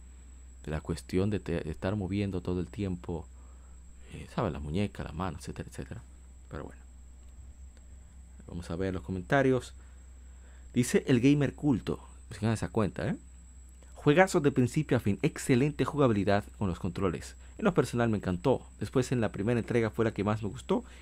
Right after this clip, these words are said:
Más con un final que a pesar de destruir la amenaza, Samus se lamenta de las pérdidas que tuvo. Eso es de Metroid Prime tres Corruption. Sí, porque pierde gente Samus en,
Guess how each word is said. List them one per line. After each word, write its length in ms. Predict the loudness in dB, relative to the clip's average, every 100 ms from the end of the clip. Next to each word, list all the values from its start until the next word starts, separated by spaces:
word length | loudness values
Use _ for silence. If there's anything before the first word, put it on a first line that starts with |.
| -6
Más 140 | -2
con 100 | 0
un 60 | 0
final 220 | 2 0
que 60 | 0
a 40 |
pesar 280 | 0 2 2
de 60 |
destruir 320 | 2 2 2 4
la 60 |
amenaza, 440 | 2 2 0 -2 -6 -10 -6
Samus 280 | 0 2 2
se 80 |
lamenta 480 | 2 2 0 0 -4 -4
de 80 | -2
las 140 | 0 0
pérdidas 440 | -2 -2 -4 -8
que 100 | -10
tuvo. 280 | -8 -10 -10 -18 -20 -20 -20 -18 -18 -16 -14 -12
Eso 160 | -6
es 60 | -4
de 80 | -4
Metroid 320 | -4 -4 -6
Prime 220 | -4 -8
tres 240 | -6 -8 -4
Corruption. 360 | -4 -4 -4
Sí, 120 | -4
porque 220 | -4 -4 -6
pierde 320 | -4 -4 -4
gente 420 | -4 -4 -6 -10
Samus 440 | -6 -8 -8 -16
en, 140 | -16